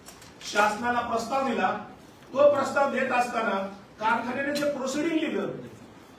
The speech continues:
ते प्रोसिडिंग लिहित असताना त्याच्यामध्ये जे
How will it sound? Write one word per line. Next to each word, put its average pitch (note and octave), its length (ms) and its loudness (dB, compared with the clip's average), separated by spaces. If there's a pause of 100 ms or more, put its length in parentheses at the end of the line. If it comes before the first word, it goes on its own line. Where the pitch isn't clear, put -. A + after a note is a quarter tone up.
(320)
ते C#4 260 0
प्रोसिडिंग C#4 480 -4
लिहित B3 220 -2
असताना B3+ 600 -2 (320)
त्याच्यामध्ये C#4 480 -2
जे C#4 360 2